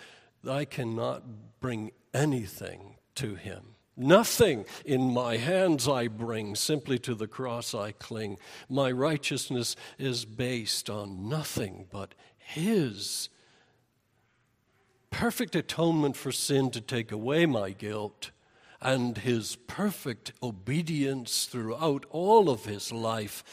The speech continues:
in order to establish a righteousness that can be imputed to my account,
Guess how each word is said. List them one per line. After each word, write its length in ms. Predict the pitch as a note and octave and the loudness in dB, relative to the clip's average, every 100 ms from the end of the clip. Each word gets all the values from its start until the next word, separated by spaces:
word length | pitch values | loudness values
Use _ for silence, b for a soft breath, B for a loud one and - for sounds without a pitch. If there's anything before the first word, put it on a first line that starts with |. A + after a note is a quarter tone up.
| B B | B B
in 240 | B2+ A#2 | 0 0
order 300 | A#2+ A2+ G#2+ | 0 -2 -4
to 240 | - A#2+ | -8 -6
establish 760 | G#2+ - - C3+ B2 A2+ G#2 - | -4 -4 -4 -4 -4 -4 -6 -6
a 60 | |
righteousness 880 | G#2 G#2+ G#2+ A2+ - A2+ - G#2 - - B | -6 -2 -2 -2 -4 -6 -6 -6 -6 -10 B
that 180 | C3+ B2 | -4 -2
can 160 | C3+ A#2+ | -2 0
be 160 | A#2+ | 0
imputed 580 | A#2 A2 - G3 F3+ B2 | 0 -4 -4 -2 -2 -4
to 100 | B2+ | -4
my 280 | A2+ B2 F#3 | -2 0 0
account, 640 | G3 - F3 A2 - - | -2 -6 -8 -8 -10 -14